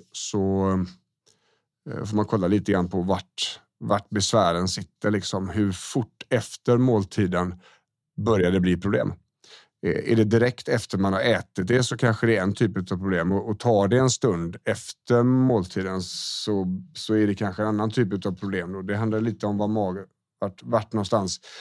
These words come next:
maten befinner sig, så att säga, i processen. Ehm, och det här med att, att, som må-, många har hört då, men sitt ner när du äter.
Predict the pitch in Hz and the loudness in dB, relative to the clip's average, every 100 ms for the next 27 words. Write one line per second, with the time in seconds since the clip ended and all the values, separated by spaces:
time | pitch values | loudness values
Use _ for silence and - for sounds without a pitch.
0 | - - 110 92 101 95 92 110 80 82 | -14 0 2 2 0 0 2 2 0 -2
1 | 110 107 107 101 95 101 92 98 - 104 | -2 -2 0 0 0 -4 -8 -6 -6 -10
2 | - - - - - - _ _ _ _ | -12 -20 -20 -20 -20 -20 _ _ _ _
3 | - 90 95 95 92 92 - - - _ | -4 0 2 2 2 2 -4 -16 -20 _
4 | _ _ _ _ _ _ _ _ _ 117 | _ _ _ _ _ _ _ _ _ 0
5 | 113 117 110 - _ _ _ _ _ _ | 2 4 2 -2 _ _ _ _ _ _
6 | _ _ _ _ _ - 113 123 123 123 | _ _ _ _ _ -16 -8 -2 0 4
7 | 110 110 113 110 - - 117 110 _ - | 4 4 4 2 -2 -4 -4 -4 _ -20
8 | 110 101 - _ 135 117 113 110 120 120 | -16 -16 -18 _ -6 -2 0 0 0 2
9 | 113 113 107 107 104 110 - 127 104 _ | 4 4 2 2 2 2 0 -2 -4 _
10 | 113 98 90 92 104 98 90 - 131 | 0 0 0 2 2 2 0 0 0